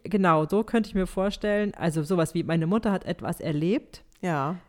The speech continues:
Speaker 1: Das weiß man ja, das geht ja irgendwie über die Zellen oder Ge-,
Speaker 2: Ja.
Speaker 1: Ge-, Ge-, Gene oder wie wird das weiter, äh,
Speaker 2: Epigenetik hat er.
Speaker 1: Epigenetik, genau,
Speaker 2: Mhm.
Speaker 1: das ist immer ein schönes Wort, bitte googelt es. <laughs> Äh, wird das dann den Körper weitergegeben und so, als wäre es, und das klingt jetzt ja alles super weird, also ich kann's aber leider nicht ändern,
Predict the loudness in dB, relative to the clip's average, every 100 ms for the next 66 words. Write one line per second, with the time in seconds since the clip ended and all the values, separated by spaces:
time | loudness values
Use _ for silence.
0 | _ -14 -8 -2 -2 0 -2 -2 -4 -4
1 | -2 -2 -2 -4 -6 -8 -6 -2 0 0
2 | -2 -4 -6 -6 -6 -6 -2 0 0 -2
3 | -4 2 2 4 4 2 0 -2 -4 -2
4 | -2 0 0 -2 -2 -4 -2 -2 0 -2
5 | 0 0 2 2 4 2 4 4 4 2
6 | 2 2 2 0 -4 -10 -10 -10 -6 -6
7 | -4 -6 -6 -10 -4 -2 0 0 -2 -10
8 | 4 8 8 8 6 4 4 6 6 6
9 | 4 2 0 -2 -4 -6 -8 -6 -6 -2
10 | 4 4 4 4 2 2 2 2 4 2
11 | 2 0 2 2 2 -2 -2 -2 -2 -6
12 | -2 2 2 2 -2 -2 -2 -2 -6 -10
13 | -10 -12 -14 -12 -12 -12 -12 -10 -10 -10
14 | -12 -14 -8 -6 -4 -2 -2 -2 -4 -6
15 | -6 -4 -4 -4 -4 -4 -6 -4 -4 -2
16 | -6